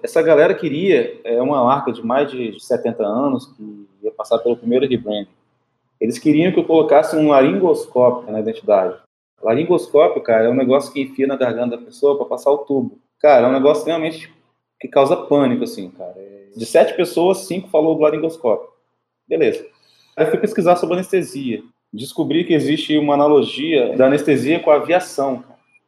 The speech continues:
O anestesista tá ali, tem que checar tudo antes de aplicar anestesia na pessoa, como se fosse o piloto lá checando o avião. E quando ele aplica, cara, é como se o avião decolasse. A diferença, e isso foi um anestesi-, um anestesista que falou, é que o anestesista, nesse caso, tá fora do avião, cara.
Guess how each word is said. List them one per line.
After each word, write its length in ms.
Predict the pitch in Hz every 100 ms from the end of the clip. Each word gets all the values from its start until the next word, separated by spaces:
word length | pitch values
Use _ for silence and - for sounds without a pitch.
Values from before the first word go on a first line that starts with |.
| -
O 80 | 98
anestesista 480 | 120 139 147 139 -
tá 100 | 196
ali, 180 | 160 180
tem 100 | 170
que 80 | -
checar 460 | 240 226 196 208
tudo 260 | - 208 170
antes 140 | 185
de 80 | -
aplicar 260 | 175 156 156
anestesia 460 | 156 156 135 131
na 80 | 139
pessoa, 480 | 135 131 - 123 170
como 120 | 165
se 120 | 151
fosse 200 | - 147
o 240 | 143 131 123
piloto 380 | 131 123 135 151
lá 120 | 123
checando 720 | 131 127 113 120 117 120 113 -
o 80 | 107
avião. 500 | 110 113 107 120 208 - _ _ _
E 60 | 120
quando 200 | 175 208
ele 80 | 208
aplica, 520 | - 165 220 247 170
cara, 240 | 139 117 110
é 20 |
como 180 | 160 180
se 120 | -
o 40 |
avião 220 | 165 165
decolasse. 680 | 196 196 196 151 127 - - _ _ _ _ _
A 80 | 104
diferença, 600 | - - 151 180 214 -
e 260 | - - 135
isso 180 | 165 -
foi 120 | 175
um 80 | 175
anestesi-, 300 | 175 143 139
um 80 |
anestesista 440 | 147 151 151 147 165
que 100 | -
falou, 480 | 180 147 127 120 - _ _ _ -
é 80 |
que 100 | 127
o 40 | 156
anestesista, 580 | 156 165 165 135 208 185
nesse 180 | 156
caso, 300 | - 165 175
tá 80 | -
fora 340 | 175 - 180 208
do 100 | 202
avião, 360 | 180 160 131
cara. 140 | 117